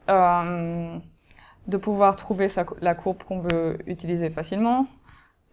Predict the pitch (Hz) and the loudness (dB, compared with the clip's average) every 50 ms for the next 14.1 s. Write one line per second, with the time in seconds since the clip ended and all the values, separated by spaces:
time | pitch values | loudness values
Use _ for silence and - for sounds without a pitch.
0 | - - 185 185 175 175 170 190 214 262 262 - - - 208 175 165 196 196 190 | -4 -2 0 0 0 0 0 0 0 0 -2 -4 -8 -8 -8 -4 -2 -2 -2 0
1 | 190 196 196 190 190 - - - - - 185 180 170 165 160 160 151 - - - | -2 -2 -4 -4 -8 -12 -18 -12 -4 0 0 0 0 0 -2 -4 -4 -6 -6 -6
2 | 170 165 165 160 160 156 - - 170 160 170 175 190 220 254 254 - - - 190 | -6 -4 -2 -4 -4 -4 -4 -6 -4 -2 -2 0 -2 -2 -4 -6 -10 -14 -14 -14
3 | 170 - - 170 175 - - - - 170 160 156 156 160 170 185 185 185 180 170 | -14 -12 -12 -12 -14 -14 -10 -6 -4 -4 -2 -2 -2 2 2 2 2 2 -2 -4
4 | 160 165 - 185 180 170 160 156 160 165 165 175 170 - 165 160 160 160 160 202 | -4 -4 -4 -4 -4 -2 0 0 0 0 -2 -4 -4 -4 -2 -2 -2 -2 -2 -2
5 | 220 240 247 254 - - - - - - 170 175 208 208 233 - - 233 269 269 | 0 0 -2 -4 -8 -18 -20 -20 -8 -6 -4 -2 0 0 2 2 0 0 0 -2
6 | 185 170 170 - 240 247 220 196 185 180 180 190 196 208 - - _ _ _ _ | -4 -6 -2 0 0 0 0 -2 -4 -4 -4 -4 -6 -6 -8 -14 _ _ _ _
7 | _ _ _ _ _ _ _ _ _ _ _ _ _ _ _ _ _ _ _ - | _ _ _ _ _ _ _ _ _ _ _ _ _ _ _ _ _ _ _ -12
8 | - 180 196 208 214 - - - 220 196 165 139 143 - - - _ _ _ _ | -6 -4 -2 -2 -2 -4 -6 -4 -2 -2 0 -2 -4 -4 -8 -18 _ _ _ _
9 | _ _ _ _ _ _ _ _ _ _ _ - - - - - _ _ _ _ | _ _ _ _ _ _ _ _ _ _ _ -20 -20 -20 -20 -20 _ _ _ _
10 | _ 180 170 170 165 165 165 170 170 202 196 180 185 170 165 - - 160 151 156 | _ -2 0 0 0 0 0 0 0 0 -2 -2 -2 -6 -8 -8 -6 -6 -4 -6
11 | - - - - 175 170 - 185 180 175 170 180 185 196 208 208 185 156 - - | -6 -8 -8 -10 -10 -8 -6 -6 -4 -4 -4 -4 -4 -4 -4 -4 -4 -6 -6 -8
12 | - - - - - _ - _ _ - _ _ _ _ _ _ _ _ _ - | -10 -14 -18 -20 -20 _ -20 _ _ -20 _ _ _ _ _ _ _ _ _ -10
13 | 180 170 160 160 160 - - 165 165 160 165 170 165 156 151 170 170 - - _ | -8 -6 -6 -6 -6 -6 -8 -6 -4 -4 -4 -4 -4 -6 -8 -8 -10 -12 -14 _
14 | _ | _